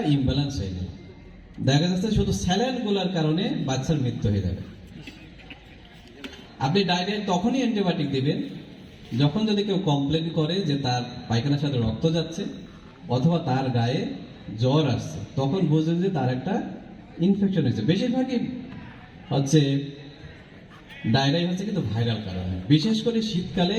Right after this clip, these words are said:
রোটা ভাইরাস নামে একটা ডায়রিয়া হয়। এটা নিয়ে অনেক গবেষণা করছে, আমাদের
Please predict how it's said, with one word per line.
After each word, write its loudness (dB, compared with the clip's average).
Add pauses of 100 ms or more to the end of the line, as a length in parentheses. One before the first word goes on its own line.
(140)
রোটা 2
ভাইরাস 0
নামে 0
একটা 0
ডায়রিয়া -2
হয়। -6 (720)
এটা 4
নিয়ে 2
অনেক 0
গবেষণা 0
করছে, -2
আমাদের 0